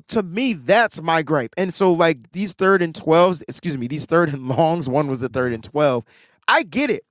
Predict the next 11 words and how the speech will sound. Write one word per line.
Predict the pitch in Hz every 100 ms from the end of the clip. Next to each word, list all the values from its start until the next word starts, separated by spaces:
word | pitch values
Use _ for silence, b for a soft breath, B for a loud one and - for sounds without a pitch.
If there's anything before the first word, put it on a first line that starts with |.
| -
I | 208
get | 160 240 -
the | 226
frustration | 180 170 - 165 151 139
from | 131 143 139
you, | 135
Fernando. | - 131 131 135 139 147 -
I | 175
was | 247 226
frustrated | - 170 - 170 151 143
too, | 208 226 185